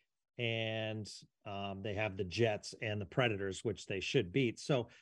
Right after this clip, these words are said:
a couple of tough ones for the Avs. Do you think they're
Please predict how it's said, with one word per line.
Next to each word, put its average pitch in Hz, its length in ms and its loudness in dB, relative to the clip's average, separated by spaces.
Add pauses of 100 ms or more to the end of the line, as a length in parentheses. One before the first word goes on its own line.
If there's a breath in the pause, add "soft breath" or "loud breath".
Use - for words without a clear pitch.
(100)
a 147 80 4
couple 247 260 6
of 190 80 8
tough 131 240 6
ones 123 320 2
for 117 220 4
the 110 140 0
Avs. 110 380 -2
Do 131 80 0
you 139 160 10
think 151 300 4
they're 127 320 6